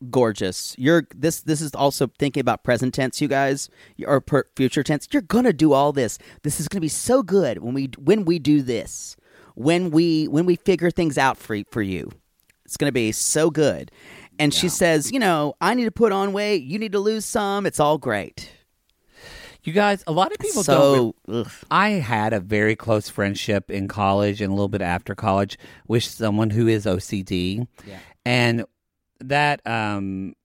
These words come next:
Speaker 2: relationship ended because, well, she be-, got married to a straight man and became a homophobe.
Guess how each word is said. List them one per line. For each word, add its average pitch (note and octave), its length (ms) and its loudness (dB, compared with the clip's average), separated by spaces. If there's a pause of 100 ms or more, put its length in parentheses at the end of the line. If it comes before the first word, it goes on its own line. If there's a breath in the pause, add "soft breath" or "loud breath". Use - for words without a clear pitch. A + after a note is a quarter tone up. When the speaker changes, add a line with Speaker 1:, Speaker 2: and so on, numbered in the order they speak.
(280)
Speaker 2:
relationship B2 800 -4
ended A2 280 -4
because, A2+ 580 -6 (460 soft breath)
well, E3 100 -2
she A3 180 -4
be-, G3+ 100 2
got F#3 220 0
married E3+ 240 2
to D#3 80 0
a C#3 40 0
straight D#3+ 360 0
man B2+ 180 -4
and G#2+ 60 -6
became C3+ 300 -2
a A#2+ 60 -2
homophobe. A2+ 680 -2